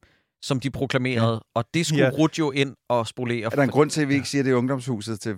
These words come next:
Speaker 3: hvis folk sidder og sådan tænker, hvad
Speaker 1: Nej, nej,
Speaker 3: fanden
Speaker 1: men jeg
Speaker 3: snakker de
Speaker 1: tænker
Speaker 3: om?
Speaker 1: bare, det er it's a given.
Speaker 2: Ja.
Speaker 1: Men, men
Speaker 2: Sten-,
Speaker 1: ja, jeg var i
Speaker 2: stenkastende
Speaker 1: niogtres.
Speaker 2: voldspsykopater for helvede.
Speaker 1: Lige præcis.
Speaker 2: Mhm.
Speaker 1: Og det var jo det, hun blandt andet responderede på.
Speaker 3: Kaldte
Speaker 1: Men
Speaker 3: hun dig det, det, det dumme
Speaker 2: Nej,
Speaker 3: svin?
Speaker 2: det var et banner, der hang derinde. Jeg tror, der stod fem hundrede.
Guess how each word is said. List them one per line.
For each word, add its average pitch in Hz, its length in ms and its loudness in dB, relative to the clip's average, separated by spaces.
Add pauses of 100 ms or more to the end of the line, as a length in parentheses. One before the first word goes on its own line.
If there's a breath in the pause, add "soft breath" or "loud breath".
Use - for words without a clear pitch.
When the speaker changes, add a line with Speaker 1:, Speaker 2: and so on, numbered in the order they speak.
Speaker 3:
hvis 110 160 -4
folk - 220 0
sidder 113 220 -4
og 101 100 0
sådan 107 200 -8
tænker, 101 260 -4
hvad 101 100 -4
Speaker 1:
Nej, 139 120 4
nej, 143 60 4
Speaker 3:
fanden 143 120 2
Speaker 1:
men - 20 0
jeg 135 80 4
Speaker 3:
snakker 135 80 2
de - 40 0
Speaker 1:
tænker 156 140 2
Speaker 3:
om? 151 40 2
Speaker 1:
bare, 147 120 4
det 131 160 -4
er 151 60 2
it's - 140 -2
a - 20 2
given. 135 380 0 (100)
Speaker 2:
Ja. 123 140 4
Speaker 1:
Men, 107 100 0
men 127 80 -2
Speaker 2:
Sten-, 131 140 4
Speaker 1:
ja, 147 60 6
jeg 135 40 6
var 135 60 0
i 135 40 -10
Speaker 2:
stenkastende 143 560 4
Speaker 1:
niogtres. 135 140 4
Speaker 2:
voldspsykopater 131 600 0
for 131 120 -2
helvede. 135 460 0
Speaker 1:
Lige 127 200 0
præcis. 120 300 -2
Speaker 2:
Mhm. 127 240 0
Speaker 1:
Og 120 80 -2
det 131 80 0
var 131 60 4
jo 127 60 4
det, 135 140 2
hun 143 180 -2
blandt 123 220 0
andet 127 200 0
responderede 113 520 -2
på. 113 240 -2 (100)
Speaker 3:
Kaldte 127 260 0
Speaker 1:
Men 135 80 0
Speaker 3:
hun 131 60 -4
dig 117 240 0
det, 110 200 -6
det, 113 120 -12 (200)
det 110 100 -4 (120)
dumme 120 80 2
Speaker 2:
Nej, 185 160 2
Speaker 3:
svin? - 340 -14
Speaker 2:
det 139 100 0
var 143 80 6
et 135 160 0
banner, 160 280 0
der 147 120 -2
hang 147 340 -8
derinde. 147 460 -4 (140)
Jeg 127 100 -4
tror, 147 100 -2
der 151 80 4
stod 135 160 -2
fem 156 220 -2
hundrede. 135 340 0